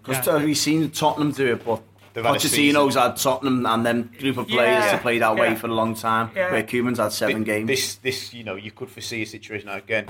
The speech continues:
Speaker 3: touch wood, hope it doesn't happen, they do it for sixty, sixty-five, seventy minutes,
Speaker 1: Mm.
Speaker 3: and then it's just bang.
Speaker 1: Bang, yeah.
Speaker 2: I
Speaker 3: One
Speaker 2: don't
Speaker 3: lapse of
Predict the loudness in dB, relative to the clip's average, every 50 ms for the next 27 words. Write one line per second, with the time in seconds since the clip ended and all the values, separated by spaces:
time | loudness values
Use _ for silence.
0 | -12 -18 -18 -18 -18 -16 -14 -10 -8 -6 -6 -8 -8 -14 -18 -14 -12 -12 -12 -12
1 | -16 -20 -20 _ _ _ _ _ _ -20 -18 -14 -12 -12 -12 -14 -16 -18 -16 -16
2 | -16 -14 -14 -16 -16 -16 -16 -18 -18 -18 -20 -20 -18 -10 -6 -4 -2 -2 -4 -4
3 | -6 -8 -8 -8 -10 -12 -12 -12 -12 -14 -16 -16 -16 -16 -16 -16 -18 -18 _ -12
4 | -10 -10 -10 -10 -10 -12 -14 -16 -20 -20 _ _ _ -4 -2 -2 -2 -2 -4 -6
5 | -10 -14 -12 -8 -6 -2 0 2 2 2 2 2 0 -2 -2 -6 -12 -12 -14 -14
6 | -16 -20